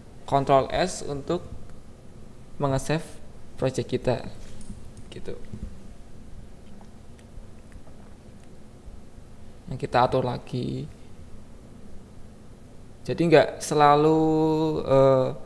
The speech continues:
yang kita lakukan di awal itu akan sesuai dengan hasil kita akhir yo. Nanti karena kadang-kadang di tengah jalan tuh kita kurang, oh, kurang sreg ini yang di sini tuh. Jadi kita,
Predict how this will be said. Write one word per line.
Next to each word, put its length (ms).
yang 80
kita 320
lakukan 800
di 140
awal 340
itu 160
akan 240
sesuai 400
dengan 480
hasil 260
kita 160
akhir 240
yo. 160
Nanti 240
karena 400
kadang-kadang 560
di 80
tengah 240
jalan 320
tuh 80
kita 320
kurang, 240
oh, 180
kurang 240
sreg 320
ini 160
yang 160
di 80
sini 240
tuh. 160
Jadi 180
kita, 300